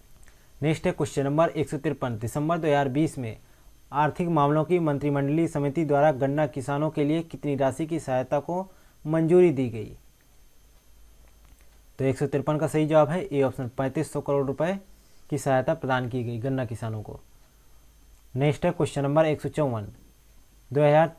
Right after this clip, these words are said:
तीस एशियाई खेलों की मेज़बानी कौन सा शहर करेगा? दो हज़ार तीस एशियाई खेलों की मेज़बानी कौन सा शहर करेगा? तो चौवन का सही जवाब है ए ऑप्शन, दोहा में होंगे जो है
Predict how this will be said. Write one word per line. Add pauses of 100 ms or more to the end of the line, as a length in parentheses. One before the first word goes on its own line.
तीस
एशियाई
खेलों
की
मेज़बानी
कौन
सा
शहर
करेगा? (840)
दो
हज़ार
तीस
एशियाई
खेलों
की
मेज़बानी
कौन
सा
शहर
करेगा? (580)
तो
चौवन
का
सही
जवाब
है (120)
ए
ऑप्शन, (220)
दोहा
में
होंगे (400)
जो
है